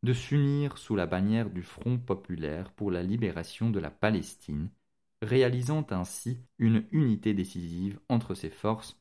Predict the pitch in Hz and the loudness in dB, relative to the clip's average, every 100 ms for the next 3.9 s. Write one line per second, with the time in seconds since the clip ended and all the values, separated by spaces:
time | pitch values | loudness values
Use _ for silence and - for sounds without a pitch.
0 | _ _ - 107 160 131 98 90 - 90 | _ _ -4 0 4 4 2 -2 -4 -8
1 | - 110 113 - _ - 101 92 90 - | -4 -4 -4 -8 _ 0 2 4 2 -4
2 | 123 131 120 - - 90 85 107 127 98 | -6 -2 -2 -4 -8 -6 -4 0 0 0
3 | 95 135 104 - 95 95 90 90 82 | -2 -2 -2 -4 0 0 0 -4 -8